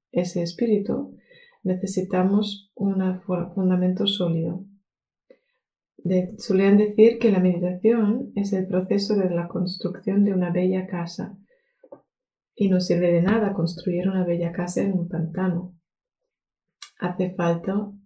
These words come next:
un fundamento sólido. Si es débil, automáticamente se producen energías que crean un desequilibrio entre los hemisferios del cerebro. Y así se puede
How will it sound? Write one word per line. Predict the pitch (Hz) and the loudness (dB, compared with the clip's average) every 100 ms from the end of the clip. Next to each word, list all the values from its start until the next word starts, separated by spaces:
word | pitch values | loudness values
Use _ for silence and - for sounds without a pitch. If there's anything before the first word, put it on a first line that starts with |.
| - | -2
un | 185 180 - | 2 2 0
fundamento | 175 170 170 175 180 196 | -4 -2 0 0 -2 -6
sólido. | - 170 170 180 196 - _ _ - _ - _ _ | -4 -4 -4 -6 -8 -14 _ _ -20 _ -20 _ _
Si | - 190 180 | -6 0 0
es | 170 | 0
débil, | 208 226 208 247 359 - _ - | 2 4 4 4 0 -10 _ -6
automáticamente | 185 190 185 185 - 180 190 202 185 | -6 -2 0 0 -2 0 2 2 2
se | 196 | -2
producen | 185 175 170 185 208 185 | -2 0 0 0 0 2
energías | 175 170 226 220 185 | 2 0 2 2 2
que | - 170 | -2 -4
crean | 175 185 180 | 0 2 2
un | 175 | 2
desequilibrio | 180 180 - - 190 233 202 190 202 | -2 -2 -2 0 2 2 2 2 0
entre | 185 180 170 | 0 0 0
los | 170 - | -2 -2
hemisferios | 170 170 - 180 185 185 202 - | -2 -2 -2 0 2 0 -4 -6
del | 180 170 - | -4 -4 -6
cerebro. | 175 165 165 170 - - _ _ _ - _ _ _ - - - - | -4 -2 -2 -4 -6 -12 _ _ _ -20 _ _ _ -16 -16 -14 -4
Y | 185 175 175 175 | 0 0 0 -4
así | 170 - 190 | -4 -2 -2
se | 185 170 | 0 -2
puede | - 180 180 175 | 2 2 2 0